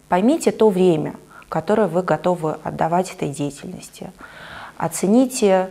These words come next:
как волонтерство будет соотноситься с вашей работой, с вашими обязанностями по дому, с вашими влечениями.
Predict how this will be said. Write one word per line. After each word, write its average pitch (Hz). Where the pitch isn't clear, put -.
как -
волонтерство 175
будет 185
соотноситься 160
с -
вашей 196
работой, 151
с -
вашими 165
обязанностями 160
по 175
дому, 151
с -
вашими 160
влечениями. 156